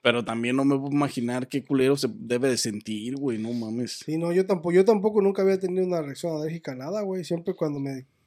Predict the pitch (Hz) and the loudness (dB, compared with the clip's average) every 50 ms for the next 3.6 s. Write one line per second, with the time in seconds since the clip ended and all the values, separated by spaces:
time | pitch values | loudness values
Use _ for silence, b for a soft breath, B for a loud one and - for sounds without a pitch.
0 | _ - - - _ 160 170 202 220 226 196 208 233 214 170 156 143 139 135 135 | _ -20 -20 -12 _ 0 4 4 4 4 2 0 -2 -2 -2 -2 -2 -2 -4 -4
1 | 156 196 208 190 165 160 151 143 - 165 160 165 190 185 185 170 151 - 143 143 | -4 -4 -2 -2 -2 -4 -4 -4 -2 -2 -2 -2 -2 -4 -4 -4 -4 -6 -6 -6
2 | 151 160 156 151 156 180 190 175 165 165 170 165 - 180 170 165 180 175 170 170 | -4 -4 -4 -4 -2 -2 -2 -2 0 -2 -2 0 0 -2 -2 0 -2 0 0 0
3 | 170 160 160 - - 170 170 170 165 156 143 | 0 -2 -4 -4 -2 -2 -2 0 -2 -4 -6